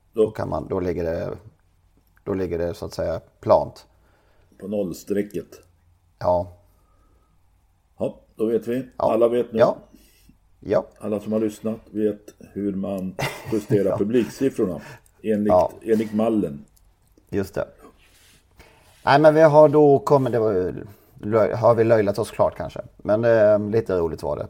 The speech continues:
Speaker 2: Att, att det är rätt så bestämt och distinkt på, eh, i alla fall framställdes det så i texten där. Så att <laughs> det, det är lite
Speaker 1: Ja, ska
Speaker 2: roligt
Speaker 1: man,
Speaker 2: faktiskt.
Speaker 1: ska man vara trovärdig måste man vara bestämd.
Speaker 2: Ja.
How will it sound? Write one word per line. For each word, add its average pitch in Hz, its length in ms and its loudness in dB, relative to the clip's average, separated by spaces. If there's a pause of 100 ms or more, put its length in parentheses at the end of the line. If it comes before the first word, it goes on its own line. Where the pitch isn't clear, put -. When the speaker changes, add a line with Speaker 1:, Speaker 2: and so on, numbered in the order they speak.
(380)
Speaker 2:
Att, - 340 -14
att - 160 -16
det 117 200 -6
är 104 100 2
rätt 131 240 4
så 131 80 -2
bestämt 127 600 0
och 104 80 -4
distinkt 117 600 -6
på, 85 320 -4
eh, - 800 -12
i - 20 -2
alla 98 160 0
fall 107 140 -4
framställdes 107 760 0
det 104 80 -6
så 90 200 -6
i 92 40 -6
texten - 440 -10
där. - 140 -6
Så - 100 -16
att - 120 -16
<laughs> - 0 -
det, 110 180 -10
det 113 80 -10 (200)
är - 0 -
lite 131 160 -8
Speaker 1:
Ja, - 0 -
ska 101 80 -4 (180)
Speaker 2:
roligt 95 40 0
Speaker 1:
man, 107 140 0
Speaker 2:
faktiskt. - 360 -14
Speaker 1:
ska - 240 -10
man 104 120 -6
vara 104 100 -2
trovärdig 101 540 -4
måste 113 360 -8
man 120 160 -4
vara 92 100 -6
bestämd. - 580 -12 (720)
Speaker 2:
Ja. - 320 -4